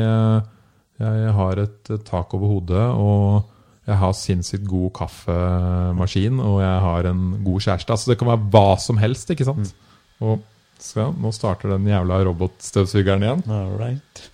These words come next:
Speaker 1: Skal vi se om jeg får stå-, stoppa den her.
Speaker 3: Nummer en er alltid det,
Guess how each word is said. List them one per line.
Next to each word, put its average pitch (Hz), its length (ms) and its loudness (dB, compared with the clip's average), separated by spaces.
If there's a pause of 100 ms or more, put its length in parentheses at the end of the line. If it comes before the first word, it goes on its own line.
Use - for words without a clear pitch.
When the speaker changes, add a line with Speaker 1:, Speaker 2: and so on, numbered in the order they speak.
(180)
Speaker 1:
Skal 98 160 -4
vi 98 80 -2
se 101 100 -4
om 92 140 -2
jeg 87 80 -6
får 101 160 -6
stå-, 117 180 0
stoppa 107 560 0
den 95 160 0
her. 113 220 2 (300)
Speaker 3:
Nummer 117 240 6
en 127 200 4
er 104 120 2
alltid 104 240 0
det, 104 80 0